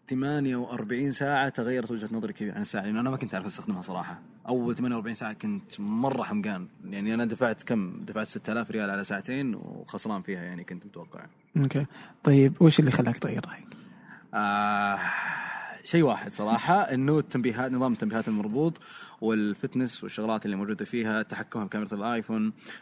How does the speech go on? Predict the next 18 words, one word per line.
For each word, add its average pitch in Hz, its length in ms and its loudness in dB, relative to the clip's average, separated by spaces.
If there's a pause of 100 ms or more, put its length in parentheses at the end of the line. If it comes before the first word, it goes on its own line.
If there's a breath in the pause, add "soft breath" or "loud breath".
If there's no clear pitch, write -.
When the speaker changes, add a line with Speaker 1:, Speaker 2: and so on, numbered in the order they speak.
(100)
Speaker 1:
آه، 104 200 0
أقرأ 117 200 -2
إيميلاتي. 107 680 -2
آه، 101 260 2
أنا 127 240 -2
من 143 80 2
الناس 147 300 2
اللي، 113 400 0 (120)
آه، 95 380 -8
يعني 104 200 -8
استغفر 113 240 -6
الله، 120 200 -2
يعني 98 540 -8
أستخدم 120 420 -2
ال-، 95 300 -6
الجهاز 98 640 -4
وأنا 101 120 -2
أسوق. 87 240 -12